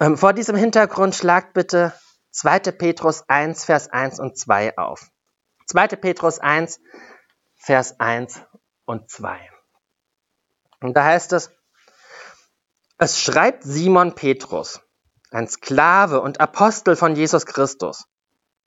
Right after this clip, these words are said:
an alle, die denselben wertvollen Glauben empfangen haben wie wir.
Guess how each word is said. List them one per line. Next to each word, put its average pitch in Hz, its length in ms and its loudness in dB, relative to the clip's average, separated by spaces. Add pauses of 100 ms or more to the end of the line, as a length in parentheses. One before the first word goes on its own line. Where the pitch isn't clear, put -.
an 110 180 -2
alle, 165 340 2 (340)
die 196 80 4
denselben 180 720 6
wertvollen 196 560 2
Glauben 170 380 4
empfangen 156 520 -2
haben 139 240 -2
wie 127 120 -6
wir. 107 300 -6